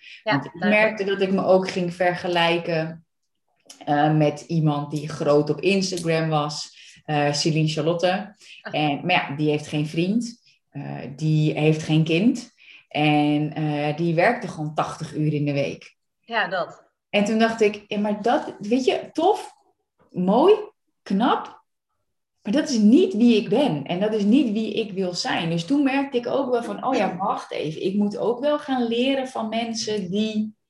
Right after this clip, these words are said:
Speaker 2: in mijn geval destijds ook een, getrouwd zijn, een, eh, een kindje willen of hebben. Zodat ik daarvan kon gaan leren." En
Speaker 1: Ja.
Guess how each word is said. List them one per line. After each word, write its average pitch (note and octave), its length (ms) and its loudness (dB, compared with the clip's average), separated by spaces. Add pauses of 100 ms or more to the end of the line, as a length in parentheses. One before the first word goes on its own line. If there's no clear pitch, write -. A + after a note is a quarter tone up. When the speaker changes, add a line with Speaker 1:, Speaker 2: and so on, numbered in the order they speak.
(600)
Speaker 2:
in F3 180 0
mijn F3+ 240 4
geval E3 400 -2
destijds D#3+ 680 0
ook D#3 480 4
een, C#3+ 340 -6
getrouwd C#3 520 -4
zijn, C3 640 -6
een, C#3+ 320 0
eh, D3 400 -2
een F#3 160 -2
kindje E3 460 4
willen C#3 540 0
of C#3+ 180 -4
hebben. C#3 440 -4 (320)
Zodat F#3+ 340 2
ik D#3 260 -4
daarvan D3+ 560 0
kon C3 220 -10
gaan - 240 -10
leren." - 500 -8
En F#3 300 0 (260)
Speaker 1:
Ja. - 280 -16